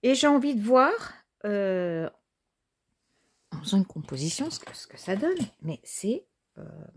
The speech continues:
moi, je, ça m'a scié, hein. Ça m'a scié de savoir. Allez, je vais essayer de découper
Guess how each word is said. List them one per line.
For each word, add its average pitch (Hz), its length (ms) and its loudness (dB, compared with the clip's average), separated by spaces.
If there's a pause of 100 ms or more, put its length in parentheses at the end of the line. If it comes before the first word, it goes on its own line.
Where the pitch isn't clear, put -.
(160)
moi, 156 220 -2
je, 180 200 -8
ça 151 180 -10
m'a 151 100 -6
scié, 208 400 -4
hein. 175 160 -8 (920)
Ça - 140 -14
m'a 175 100 -4
scié 302 380 -4
de 226 120 -2
savoir. 190 720 -4 (1600)
Allez, 170 260 -6 (360)
je 190 160 -12
vais 196 80 -2
essayer 190 240 -6
de 170 80 -6
découper 190 540 -8